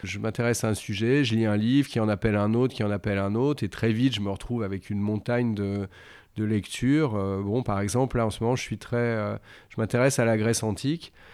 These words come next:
Euh, donc je lis, euh, je, je, je, je, je, je, je ne dis pas je relis d'ailleurs, hein, je lis l'Iliade, je lis l'Énéide, euh,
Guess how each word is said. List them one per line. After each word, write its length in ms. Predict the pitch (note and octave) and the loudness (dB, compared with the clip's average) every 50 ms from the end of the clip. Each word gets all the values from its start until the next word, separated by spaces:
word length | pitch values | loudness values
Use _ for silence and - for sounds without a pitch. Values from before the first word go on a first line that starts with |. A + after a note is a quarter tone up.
| - - - - - | -20 -20 -20 -12 -6
Euh, 200 | F#2+ G2 G2 G2+ | -2 0 2 2
donc 220 | G2 G2 A#2 A#2 A2 | 4 4 6 6 6
je 160 | F2+ F#2 G2+ | 6 6 4
lis, 460 | G2+ F#2 E2+ E2+ F2+ A2+ D3+ D#3+ B2+ | 4 4 4 2 0 0 0 0 0
euh, 520 | F#2+ F#2 F#2 F#2 F#2 F#2+ F#2+ F#2+ F#2+ G2 F#2+ | -2 -2 -4 -4 -4 -4 -4 -4 -4 -4 -4
je, 280 | D#2+ E2 F2+ F2+ F2 F2 | -4 -4 -4 -4 -4 -4
je, 280 | E2 E2 F2 F2+ F2+ | -6 -6 -6 -6 -6
je, 240 | E2 D#2+ E2+ F2 F#2 | -6 -8 -8 -8 -8
je, 100 | F#2 F2 E2+ | -8 -8 -10
je, 220 | F2 F2+ F2 F2 F2+ | -12 -12 -12 -12 -12
je, 160 | F2+ E2+ F2 - - - - - - - | -12 -12 -12 -14 -14 -16 -16 -18 -20 -20
je 140 | - - G2 | -14 -8 -4
ne 80 | G#2+ G2 | -2 0
dis 160 | F#2 A2+ A2 | 2 2 2
pas 180 | - C#3+ C3+ | 4 6 6
je 140 | B2+ G#2 A2+ | 6 6 6
relis 420 | G#2+ G2 C3+ D3 D#3 F#3+ A#3+ B3 G3 | 6 10 10 10 10 8 6 4 6
d'ailleurs, 380 | C3+ A2+ A2 A#2 A2+ A2 F#2+ | 6 6 6 6 4 4 2
hein, 160 | G#2 A#2 C3 | 2 2 2
je 120 | A#2 F#2 G2+ | 4 4 6
lis 320 | G2+ G#2 A2+ B2+ C#3+ D3 | 6 6 6 6 6 6
l'Iliade, 920 | C#3+ B2+ A#2 A2 A2 G#2+ A2 G#2+ A#2 C3+ D3+ E3 E3 D#3+ D3+ C3 A2 G#2 G#2 | 8 6 6 6 6 6 6 6 6 4 4 4 4 2 2 2 0 0 0
je 160 | F#2+ F2 G2 | 0 0 0
lis 460 | G2 G2+ G2+ G#2 A2 A#2+ B2+ C3+ C3+ | 0 0 0 0 0 0 2 2 2
l'Énéide, 720 | A#2+ G#2+ G#2 G#2 G#2 G#2 G#2 A2 B2+ D3 D#3+ E3+ D3+ B2+ | 2 2 2 2 2 2 2 0 0 -2 -4 -4 -4 -4
euh, 340 | A2 G#2 G2+ G2+ G2+ G2 F#2+ | -4 -2 -2 -2 -4 -4 -6